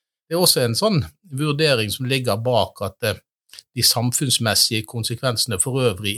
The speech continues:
ikke er for store, eh, slik at en, en streik vil bli avbrutt, eh, raskt hvis det for eksempel er fare for liv og helse som, eh, og da slår man inn med det som kalles tvungen lønnsnevnd. Det blir litt teknisk dette her, men,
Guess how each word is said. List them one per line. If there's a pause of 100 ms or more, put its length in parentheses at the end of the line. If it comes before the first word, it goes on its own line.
ikke
er
for
store, (560)
eh,
slik
at
en,
en
streik
vil
bli
avbrutt, (120)
eh,
raskt
hvis
det
for
eksempel
er
fare
for
liv
og
helse
som, (420)
eh,
og
da
slår
man
inn
med
det
som
kalles
tvungen
lønnsnevnd.
Det
blir
litt
teknisk
dette
her,
men,